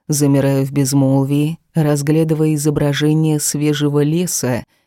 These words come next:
в недрах которого сокрыто озеро с водопадом. Красота кристально чистой воды меркнет на фоне совершенства девичьей фигурки. Лесная нимфа стоит спиной к зрителям,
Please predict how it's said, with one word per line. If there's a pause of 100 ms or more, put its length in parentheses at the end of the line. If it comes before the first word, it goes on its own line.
в
недрах
которого
сокрыто (120)
озеро
с
водопадом. (420)
Красота
кристально
чистой
воды
меркнет (140)
на
фоне
совершенства
девичьей
фигурки. (280)
Лесная
нимфа
стоит
спиной
к
зрителям,